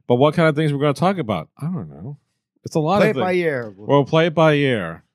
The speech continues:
Speaker 1: We'll do it live.
Speaker 2: <laughs>
Speaker 1: So it's gonna be not really like the sci-fi news shit,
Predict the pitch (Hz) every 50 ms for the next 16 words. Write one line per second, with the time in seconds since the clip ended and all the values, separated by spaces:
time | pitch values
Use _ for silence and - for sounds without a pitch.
0 | _ _ _ _ _ - 160 175 285 320 302 202 202 220 226 196 175 151 143 127
1 | 101 90 95 - _ _ _ - - 165 196 180 - - 196 - - - - -
2 | - _ _ _ _ _ _ _ _ _ _ _ _ _ _ _ _ _ _ _
3 | _ _ _ _ _ _ _ _ _ _ - - - 139 135 139 127 117 143 123
4 | - - 170 165 165 147 156 151 147 147 147 143 135 123 _ _ _ _ _ _
5 | _ _ _ _ _ - 131 180 214 226 202 196 196 190 190 180 160 151 143 127
6 | - 120 - 143 135 135 135 - - 139 139 139 127 131 127 127 131 131 123 -
7 | - - 127 123 127 127 -